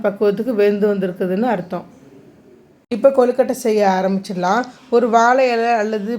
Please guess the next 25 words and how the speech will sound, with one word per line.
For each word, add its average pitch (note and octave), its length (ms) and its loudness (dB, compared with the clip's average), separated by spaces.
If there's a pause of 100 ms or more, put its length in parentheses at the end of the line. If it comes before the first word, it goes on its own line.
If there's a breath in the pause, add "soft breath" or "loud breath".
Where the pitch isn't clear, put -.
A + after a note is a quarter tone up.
(120)
பால் A3 300 0
கவர் G#3+ 320 0
அல்லது G3+ 280 -4 (100)
வந்து G#3 180 -4 (160)
எண்ணெய் A3 300 -4
கவர் G#3 240 -2 (100)
எதுவா F#3+ 320 -2
இருந்தாலும் F#3+ 420 -2 (360 loud breath)
கொஞ்சமா B3 440 2 (140)
தேங்காய் A3+ 380 0
எண்ணெய், A3+ 320 -2
நல்லெண்ணெய் G#3+ 520 0
அல்லது G3+ 220 -2 (140)
நெய் G3+ 180 -2 (200)
இது G3+ 180 -2
எதாவது G3+ 260 0 (100)
கொஞ்சமா G3 360 -4
இந்த G3+ 140 -4
மாதிரி G3+ 200 0
அப்ளை G#3 320 -4
பண்ணிக்கோங்க. F#3 480 -4 (520 loud breath)
மாவு A#3+ 340 4 (280)
ஒரு G3+ 160 0
அளவு G#3 200 0 (100)
திட்டமா G#3 340 -2